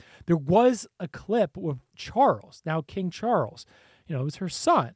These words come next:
He was giving a speech, and he was like, "The Queen, Mummy." And then the Queen, instead of just, like, smiling, "Yeah, I'm his mummy, okay."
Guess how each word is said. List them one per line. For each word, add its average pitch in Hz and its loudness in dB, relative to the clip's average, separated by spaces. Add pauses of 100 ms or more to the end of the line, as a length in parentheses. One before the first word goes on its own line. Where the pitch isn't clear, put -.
(100)
He 202 0
was 196 -2
giving 277 -2
a 190 2
speech, 135 -4
and 180 -2
he 190 2
was 190 0
like, 180 0 (360)
"The 214 6
Queen, 151 2 (400)
Mummy." 165 -2 (760)
And 269 8
then 302 8
the 285 6
Queen, 320 6
instead 254 4
of 226 4
just, 214 -4
like, 208 2
smiling, 170 4
"Yeah, 156 2
I'm 156 -4
his 160 -2
mummy, 135 -2
okay." 131 -2